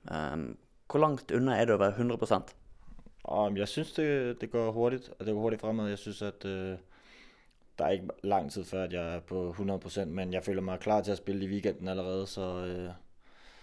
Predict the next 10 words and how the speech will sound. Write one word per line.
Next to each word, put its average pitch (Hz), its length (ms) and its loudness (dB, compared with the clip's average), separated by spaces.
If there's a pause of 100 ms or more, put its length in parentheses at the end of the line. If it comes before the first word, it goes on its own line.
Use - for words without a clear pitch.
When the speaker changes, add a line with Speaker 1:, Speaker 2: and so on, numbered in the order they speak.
(340)
Speaker 2:
så 92 480 -2 (640)
der 98 60 4
er 92 60 6
ikke, 95 220 2
fordi 101 180 -6
der 92 160 2
er 95 100 0
nogen 98 180 0
undskyldninger 95 420 -4
der. 92 140 -4